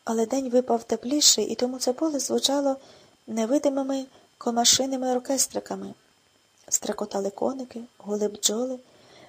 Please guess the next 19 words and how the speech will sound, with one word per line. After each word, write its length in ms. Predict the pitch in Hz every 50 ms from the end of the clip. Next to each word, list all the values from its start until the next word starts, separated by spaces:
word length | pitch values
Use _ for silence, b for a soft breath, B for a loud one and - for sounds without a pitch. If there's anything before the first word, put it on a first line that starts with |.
| B B
Навіть 400 | - 233 254 269 269 269 269 233
звідкись 560 | 220 220 226 254 294 - - - 254 - - -
у 60 | 240
цю 160 | - 254 240
музику 440 | 240 269 302 294 - 226 - 220 220
час 300 | - 247 254 247 - 247
від 140 | 247 247 -
часу 320 | 285 302 - - - 240
втручалося 800 | 220 - 233 233 - - 277 294 285 269 269 - 277 262 247 - -
жаб'яче 460 | 233 233 226 220 220 233 240 - 262
кумкання. 680 | - - 277 269 247 - 208 196 196 196 202 202 202 - _ _ _ _ _ _ _ _ _ _ _ _ _ _ _ _ _ _ _ _ _ _ - _ _ -
Від 160 | 226 226 -
слухання 520 | - - 233 247 - - 226 220 214 214 214
польової 460 | - 226 220 220 214 220 220 214 214
симфонії 680 | - 214 208 202 - - 277 277 247 214 202 202 202 B B B B B B B B _ -
його 240 | 233 254 277 302
відірвав 460 | 294 277 240 247 254 254 269 285 285 262
Євин 320 | 240 262 262 269 277 262
голос, 500 | 247 226 226 220 214 214 220 - -